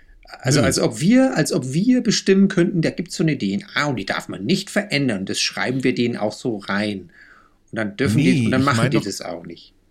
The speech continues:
Speaker 2: Nein, das, du hast das jetzt missverstanden. Ich sagte, die, un-, quasi was uns bei uns die biologisch, also bei den biologischen Entitäten, also uns quasi die D N A ist,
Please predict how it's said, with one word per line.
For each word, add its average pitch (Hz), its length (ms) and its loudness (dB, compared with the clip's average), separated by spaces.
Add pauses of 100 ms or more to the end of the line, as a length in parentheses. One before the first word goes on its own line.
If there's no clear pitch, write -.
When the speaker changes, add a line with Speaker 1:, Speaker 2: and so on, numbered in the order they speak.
(300)
Speaker 2:
Nein, 92 340 -4
das, 98 140 -4
du 95 120 -6
hast 117 140 -8
das 120 120 -8
jetzt 123 180 -10
missverstanden. 131 500 -10
Ich - 80 -18
sagte, 107 380 -6
die, - 200 -18
un-, 131 220 -2 (460)
quasi 107 340 -4
was 104 180 -6
uns 151 240 -2
bei - 120 -4
uns 127 280 -2
die 120 140 -6
biologisch, 104 680 -4
also 95 200 -8 (140)
bei 95 120 -4
den 95 140 -4
biologischen 92 540 -4
Entitäten, 101 640 -8
also 87 200 -8
uns 120 400 -6
quasi 110 360 -10
die 92 140 -10
D 95 160 -6
N 85 140 -6
A 82 240 -8
ist, - 340 -6